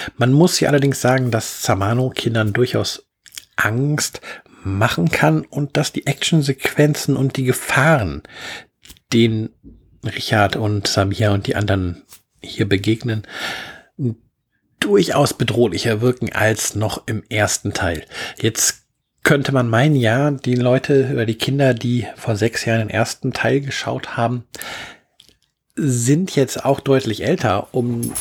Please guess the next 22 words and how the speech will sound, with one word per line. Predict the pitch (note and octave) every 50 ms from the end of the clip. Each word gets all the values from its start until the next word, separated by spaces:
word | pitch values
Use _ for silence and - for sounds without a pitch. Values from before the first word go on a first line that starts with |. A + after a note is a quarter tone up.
| - -
den | - B2 - A#2+
zweiten | - - - - A#2 A#2+ C3 B2+ - A#2+ A2
Teil | - - - A#2+ A#2 A#2
hier | - - - A#2+ -
zu | - -
verkraften. | - - G#2 - - E3 D#3+ - - - G#2+ A#2 - - - - -
Das | - A2+ -
mag | - A2 A2 G2 -
richtig | - - - G#2+ - -
sein, | - F#2 F#2 G#2+ A#2+ A#2+ - - - - - - _
aber | _ G#2+ A2+ A2 A2 G#2+ G2+ F#2+ - _ _ _ _ - - - - - - - - -
wer | - - C#3 A#2 G#2 A2+ A#2 A2 A2+ A2 _ _ _ _ _
mit | - A2 G#2 - - - _ _ _ _ _
vier, | - - - - B2 A#2+ A#2+ A2+ - - - - - _
fünf | - - - - C3 B2 A2+ -
Jahren | - A2+ G#2 G#2+ A2 A2
vielleicht | - - - A2+ G#2+ G#2+ G#2+ - _ -
den | G#2 -
ersten | - G#2 A2+ - - - A2+ G#2
Teil | - - B2+ C3
geguckt | A#2 G#2 - - G2+ - - -
hat, | A2+ - -